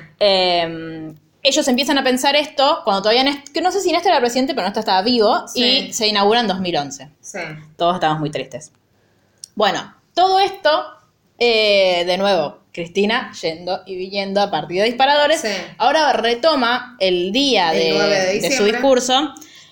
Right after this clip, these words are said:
Speaker 1: Entonces dice que, eh, ahí es donde, eh, destaca lo que decía Mar, que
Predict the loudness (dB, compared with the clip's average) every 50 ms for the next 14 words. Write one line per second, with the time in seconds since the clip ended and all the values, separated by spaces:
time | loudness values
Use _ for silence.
0 | _ _ _ _ _ _ _ _ _ _ 2 2 4 4 4 4 4 4 4 4
1 | 4 2 2 2 0 0 0 0 0 2 2 4 2 2 0 -2 -4 -4 -2 -2
2 | -2 0 2 2 4 4 4 2 2 2 2 2 2 4 4 2 2 2 0 -2
3 | -4 -6 -4 -2 -2 0 2 0 0 0 -2 -4 -2 -2 -2 0 0 2 2 2
4 | 0 0 0 0 0 2 2 2 2 0 -2 -6 -14 _